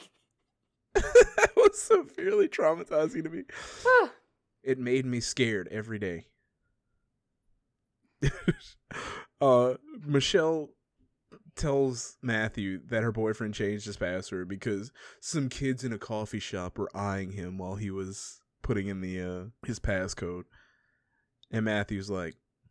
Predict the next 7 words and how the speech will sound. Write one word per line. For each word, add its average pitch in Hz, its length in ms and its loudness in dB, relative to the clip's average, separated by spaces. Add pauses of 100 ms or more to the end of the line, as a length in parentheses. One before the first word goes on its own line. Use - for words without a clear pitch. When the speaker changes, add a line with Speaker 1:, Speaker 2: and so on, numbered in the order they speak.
(440)
Speaker 2:
"Sick. - 500 -6 (320)
Confirm 117 440 -2
my 104 140 -4
suspicion. 101 580 -6
He's 107 320 -8
definitely 92 420 -6
cheating. 92 480 -10